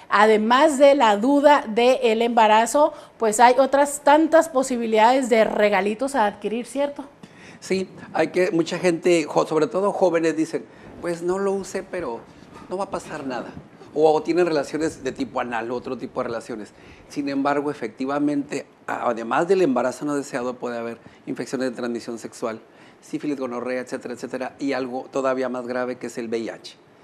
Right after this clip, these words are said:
Speaker 2: El V I H es, es algo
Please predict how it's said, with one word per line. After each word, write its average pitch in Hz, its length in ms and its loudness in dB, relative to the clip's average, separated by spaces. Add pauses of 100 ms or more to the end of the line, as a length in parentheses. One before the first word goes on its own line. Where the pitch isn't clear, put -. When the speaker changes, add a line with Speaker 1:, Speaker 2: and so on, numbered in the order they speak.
(180)
Speaker 2:
El 120 100 -8
V 139 120 -2
I 147 140 2
H 143 260 -2
es, - 280 -10 (440)
es 127 240 -10
algo 120 480 -8